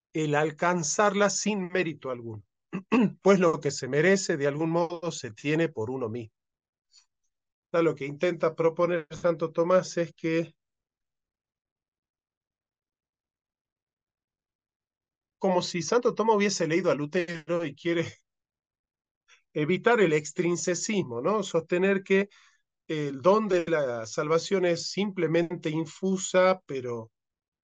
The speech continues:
pero no en nosotros, sino en, en una donación gratuita, en una especie de decreto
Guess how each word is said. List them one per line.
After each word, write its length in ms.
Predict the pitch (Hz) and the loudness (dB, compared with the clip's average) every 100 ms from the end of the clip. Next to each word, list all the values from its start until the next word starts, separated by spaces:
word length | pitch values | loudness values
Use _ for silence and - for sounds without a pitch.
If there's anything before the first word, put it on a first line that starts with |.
| _ _ _ _ _ _ _ _ _ _ _ _ _ _ _ _ _ _ _ _ _ _ _ _ _ _ _ _ _ _ _ _ _ _ _ _ _ _ _ _ _ _ _ _ | _ _ _ _ _ _ _ _ _ _ _ _ _ _ _ _ _ _ _ _ _ _ _ _ _ _ _ _ _ _ _ _ _ _ _ _ _ _ _ _ _ _ _ _
pero 240 | - 165 160 | -2 2 4
no 140 | 214 | 6
en 100 | 233 | 6
nosotros, 600 | 208 202 254 247 196 190 | 6 4 4 4 2 -2
sino 480 | - 214 220 220 202 | -4 -2 0 2 2
en, 380 | 165 147 120 120 _ _ _ _ _ _ _ _ _ _ _ _ _ 156 | 2 0 -6 -14 _ _ _ _ _ _ _ _ _ _ _ _ _ -4
en 160 | 160 | 0
una 200 | 214 202 | 4 6
donación 640 | 170 175 185 185 - 214 | 6 6 6 2 0 0
gratuita, 680 | 180 180 185 202 208 - 202 | 2 0 0 -4 -4 -2 -2
en 80 | 165 | -2
una 120 | 147 | -4
especie 400 | 151 190 185 165 | 0 0 0 -2
de 140 | 139 123 | -2 0
decreto 1000 | 151 160 190 202 202 - 170 180 185 | 0 0 4 4 4 2 2 2 -4